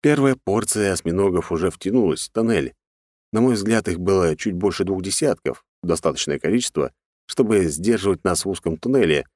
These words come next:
давая передовым тварям остывать и сливаться. Но в туннель мы не полезли. Зачем,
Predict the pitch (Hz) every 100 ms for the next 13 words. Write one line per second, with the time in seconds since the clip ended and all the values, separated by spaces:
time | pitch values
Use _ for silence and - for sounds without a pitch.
0 | _ _ - 95 82 - 78 82 82 71
1 | 92 101 101 90 82 _ _ _ - 104
2 | - 95 90 87 - _ - - 120 110
3 | 71 - - - _ _ _ _ _ _
4 | _ _ - 80 110 135 151 135 139 123
5 | 123 117 123 127 120 78 67 62 _ _
6 | - 80 87 - 175 -